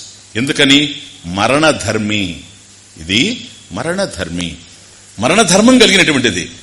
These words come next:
కానీ ఆయన అమృతః అమరణధర్మి, అమరణధర్మి. కాబట్టి తాను మరణం లేనిటువంటి వాడై ఉండి ఈ మరణం కలిగినటువంటి దేహం కదలడానికి తాను ఆధారమై ఉన్నాడు కనుక అమృతః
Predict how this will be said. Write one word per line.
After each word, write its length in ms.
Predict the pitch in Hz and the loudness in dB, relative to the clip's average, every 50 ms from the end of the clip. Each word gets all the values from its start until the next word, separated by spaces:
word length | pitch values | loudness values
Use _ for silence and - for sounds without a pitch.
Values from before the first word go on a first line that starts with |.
| - - - | -20 -6 -2
కానీ 240 | 113 117 120 127 123 - | 0 0 2 0 -2 -2
ఆయన 300 | 101 123 156 160 127 107 107 123 139 135 - - - - 123 | 0 2 2 2 4 2 2 2 0 -2 -6 -12 -6 -4 -2
అమృతః 560 | 139 175 190 202 202 185 - 147 104 73 95 107 113 98 82 73 - - - - | 0 2 2 2 2 0 0 -2 -2 0 2 2 2 2 0 -2 -6 -12 -8 -4
అమరణధర్మి, 880 | 101 127 160 196 214 233 240 247 247 - 110 120 117 110 110 113 107 101 87 78 - - - - - - - - - - - - | 0 2 4 4 6 6 6 6 4 4 2 0 0 2 2 0 0 -2 -4 -8 -12 -16 -20 -20 -20 -20 -20 -20 -20 -18 -14 -12
అమరణధర్మి. 680 | 214 - 165 175 - - 180 - - 165 160 160 151 143 - - - - - - | -12 -12 -10 -10 -12 -12 -12 -14 -16 -16 -14 -14 -14 -16 -16 -18 -20 -10 -2 0
కాబట్టి 260 | 135 143 - 143 139 | 0 0 2 0 -2
తాను 440 | - - - 131 131 165 180 226 269 262 - - - - - | -4 -4 -2 2 4 4 6 4 4 2 0 -6 -12 -12 -6
మరణం 380 | 95 117 135 170 220 262 254 226 | 0 2 4 4 6 6 6 6
లేనిటువంటి 500 | 151 120 175 247 254 254 269 262 240 254 | 6 6 6 6 6 6 4 4 6 6
వాడై 260 | 233 220 196 165 131 | 6 6 6 6 4
ఉండి 280 | 131 139 135 135 123 - - - - - - - - - - - - - - - - - _ _ - - 165 | 4 4 4 2 2 2 0 -6 -12 -16 -18 -20 -20 -20 -20 -20 -20 -20 -20 -20 -20 -20 _ _ -8 0 2
ఈ 100 | 208 240 165 | 4 4 6
మరణం 320 | 123 135 175 220 262 254 247 | 6 6 6 6 6 6 6
కలిగినటువంటి 500 | 247 240 240 226 233 220 226 226 190 151 | 6 6 4 4 2 2 2 0 0 0
దేహం 300 | 117 147 185 185 190 175 | 2 2 2 2 2 -2
కదలడానికి 640 | 175 - 135 139 160 170 170 160 147 139 - - 139 143 143 143 - - - - | -2 -2 -2 0 2 4 4 4 2 2 0 0 0 0 -2 -4 -8 -6 0 2
తాను 160 | 131 135 120 92 90 113 | 2 2 2 2 0 0
ఆధారమై 420 | 127 123 143 151 147 143 131 117 | 0 0 0 0 0 0 0 -2
ఉన్నాడు 380 | 110 107 113 117 117 120 156 170 131 87 - - - - - - - - | 0 2 4 4 6 8 8 6 6 4 0 -8 -16 -20 -20 -8 -4 -2
కనుక 200 | 147 170 - 262 | 0 2 4 4
అమృతః 600 | 247 - 127 139 180 208 240 - 233 202 165 | 4 4 2 2 4 4 4 4 2 2 4